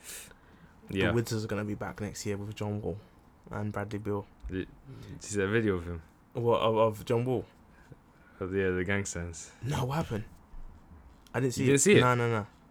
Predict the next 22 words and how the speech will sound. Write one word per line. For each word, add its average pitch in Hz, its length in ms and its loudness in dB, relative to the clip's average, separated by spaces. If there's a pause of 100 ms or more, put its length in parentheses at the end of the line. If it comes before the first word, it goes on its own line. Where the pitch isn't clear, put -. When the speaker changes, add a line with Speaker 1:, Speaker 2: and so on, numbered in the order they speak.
(500)
Speaker 1:
He - 160 4
was, 135 280 10
he 135 240 0
was 135 260 8
with, 135 360 8
like, 104 220 2
some 117 200 0
of 113 80 0
his 104 120 2
boys 113 260 2
or 101 60 -2
something, 95 380 -2
just 120 160 0
Speaker 2:
Mm. 113 40 0
Speaker 1:
throwing 104 220 2
up 85 160 -2
gang 98 220 2
signs, 85 340 -2
and 90 160 -4
then 90 180 0
the, 87 220 0
the, 92 240 2